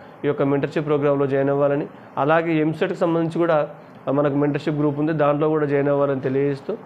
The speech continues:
ఇంకా కేఆర్ YouTube ఛానల్ని సబ్స్క్రైబ్ చేసుకున్న వాళ్ళు, చేసుకొని వారు, ఇప్పటివరకు సబ్స్క్రైబ్ చేసుకునే వారు కూడా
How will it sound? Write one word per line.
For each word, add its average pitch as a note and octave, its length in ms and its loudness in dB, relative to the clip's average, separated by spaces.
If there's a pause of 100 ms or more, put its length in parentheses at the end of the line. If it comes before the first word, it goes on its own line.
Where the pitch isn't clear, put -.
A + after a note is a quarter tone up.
(220)
ఇంకా D#3 180 0
కేఆర్ E3+ 380 2
YouTube F3 460 0
ఛానల్ని F3+ 200 0
సబ్స్క్రైబ్ F3 480 0
చేసుకున్న E3 360 0
వాళ్ళు, D3+ 320 2 (340)
చేసుకొని F#3 320 2
వారు, D3+ 140 2
ఇప్పటివరకు E3 320 -2
సబ్స్క్రైబ్ E3 400 -2
చేసుకునే D#3+ 320 0
వారు D3+ 160 2
కూడా D3 240 0